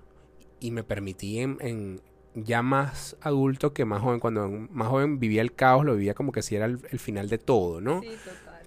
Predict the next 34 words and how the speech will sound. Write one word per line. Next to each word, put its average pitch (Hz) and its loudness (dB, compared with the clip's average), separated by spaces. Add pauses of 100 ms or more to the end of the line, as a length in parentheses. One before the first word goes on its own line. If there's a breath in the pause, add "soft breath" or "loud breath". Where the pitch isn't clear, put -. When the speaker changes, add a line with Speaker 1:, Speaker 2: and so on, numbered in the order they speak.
Speaker 2:
yo - -14
Speaker 1:
Cuando, 120 0
y - 0
Speaker 2:
también. 127 -2
Speaker 1:
creo 123 4
que 147 0
todo, 147 0
sí, 151 -2
de 110 -4
que - -8
uno 143 0
cuando 165 2
está 135 -4
más 127 -2
joven, 165 4
el 131 -2
caos 131 2
representa 127 0
el 165 0
fin 151 0
del 175 2
mundo, 202 0 (360 loud breath)
y 156 -2
quisiera, 139 0
en 135 0
esos 143 -2
momentos, 160 0 (1120 loud breath)
o 135 -2
quisiera 123 2
estar 151 4 (100)
adulto, 151 2
ya 123 4
yo 135 4
diciéndome, 151 2